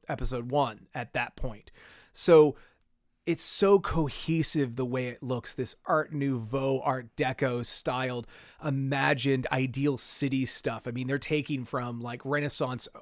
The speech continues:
art of the ideal city with lots of curves and unnecessary arches and embellishments that are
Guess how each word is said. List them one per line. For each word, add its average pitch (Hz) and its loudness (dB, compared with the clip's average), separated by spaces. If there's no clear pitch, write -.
art 135 -2
of 127 -6
the 147 -4
ideal 131 -2
city 135 -4
with 123 -8
lots 156 0
of 120 -6
curves 151 0
and 127 -4
unnecessary 147 -2
arches 151 0
and 131 -6
embellishments 139 -2
that 139 -2
are 135 2